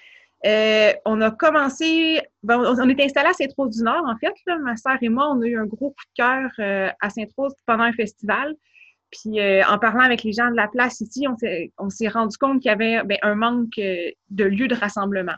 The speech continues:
en fait. Puis après ça, on s'est, on s'est inspiré de des modèles qui existent déjà un peu comme à Tadoussac ou à,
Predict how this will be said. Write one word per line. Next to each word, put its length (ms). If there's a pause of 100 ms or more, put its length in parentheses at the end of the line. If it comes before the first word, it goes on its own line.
(140)
en 100
fait. 140 (580)
Puis 60
après 220
ça, 200
on 60
s'est, 580 (100)
on 120
s'est 160
inspiré 380
de 80
des 100
modèles 280
qui 80
existent 260
déjà 240
un 80
peu 120
comme 180
à 60
Tadoussac 540 (180)
ou 120
à, 320